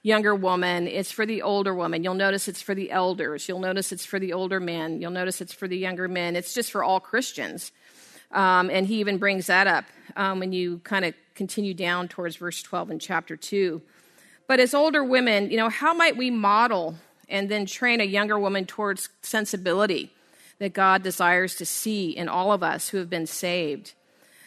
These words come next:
Practically speaking, um, one way an older woman could encourage a younger woman is to grow in this way is just to encourage her to spend time in God's Word. I can't think of a better way than to, to encourage someone to do that or to be in the Word with them, some kind of accountability,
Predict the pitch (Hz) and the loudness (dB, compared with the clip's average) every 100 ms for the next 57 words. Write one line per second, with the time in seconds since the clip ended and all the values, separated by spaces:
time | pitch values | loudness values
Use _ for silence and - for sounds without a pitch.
0 | _ 277 339 359 285 233 - 220 208 208 | _ 4 4 2 -2 -2 -2 -4 -2 -2
1 | 196 196 - 156 202 196 190 190 196 - | 0 -2 -2 2 4 4 2 -2 -6 -2
2 | 233 262 254 233 214 220 220 220 196 - | 2 4 4 2 2 0 2 2 -2 -2
3 | 320 285 226 233 220 208 196 196 190 190 | 0 0 2 4 4 2 0 0 0 -2
4 | 185 190 - - 196 196 247 226 190 - | -2 -6 -8 -8 -2 4 4 4 2 0
5 | 196 196 - 226 214 196 277 - 415 285 | -2 -2 -2 0 0 0 -4 -2 -2 -2
6 | - 440 - 185 175 - - - - - | 0 0 2 2 2 0 -20 -20 -20 -8
7 | 240 269 262 254 254 254 233 233 233 - | -4 0 0 4 4 4 4 4 4 2
8 | 233 294 175 190 - 233 208 233 214 202 | 4 6 6 2 2 -2 0 -4 -2 0
9 | 208 208 202 190 - - _ - 202 226 | 2 4 4 2 -4 -20 _ -6 0 4
10 | 233 226 208 196 - 196 - 196 - 240 | 6 4 2 0 -2 -6 -8 -8 -6 -4
11 | 214 202 190 233 220 - 220 202 196 190 | 0 -2 2 4 4 2 0 0 -2 -6
12 | 190 214 208 214 196 - 180 170 208 190 | -4 2 6 6 4 -2 -6 -4 -4 0
13 | 208 202 190 196 190 190 202 185 185 185 | 0 0 2 2 2 0 -2 0 2 0
14 | 190 - 196 208 196 180 - 196 185 180 | -2 -6 -6 -4 -4 -4 -6 -4 -4 -2
15 | 185 190 190 185 190 | 0 0 0 -2 -6